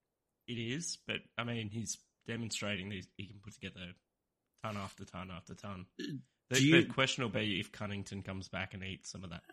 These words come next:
Speaker 1: you know.
Speaker 2: Yeah. Interesting what Cunnington's age is. I, I think he's around that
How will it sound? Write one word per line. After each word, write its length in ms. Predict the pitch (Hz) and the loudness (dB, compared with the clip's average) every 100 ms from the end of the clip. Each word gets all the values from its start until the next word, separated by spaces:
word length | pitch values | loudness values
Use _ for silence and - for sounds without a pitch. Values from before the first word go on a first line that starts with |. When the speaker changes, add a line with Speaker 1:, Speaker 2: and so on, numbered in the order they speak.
| 156 143 _ _ | -20 -20 _ _
Speaker 1:
you 80 | 101 | -10
know. 160 | 90 - _ _ _ _ | -10 -12 _ _ _ _
Speaker 2:
Yeah. 340 | - 80 76 71 71 _ | -4 -2 -2 -6 -12 _
Interesting 520 | 127 143 - - 98 | 6 8 6 4 6
what 180 | 90 73 | 6 4
Cunnington's 580 | - 85 85 - 76 71 | 0 2 2 0 -4 0
age 280 | 76 78 76 | 2 2 0
is. 180 | 73 71 | -4 -4
I, 100 | 73 76 78 | -6 -8 -10
I 40 | |
think 180 | - 92 | -10 -8
he's 160 | 92 - | -8 -6
around 220 | 85 82 | -6 -4
that 100 | 73 | -6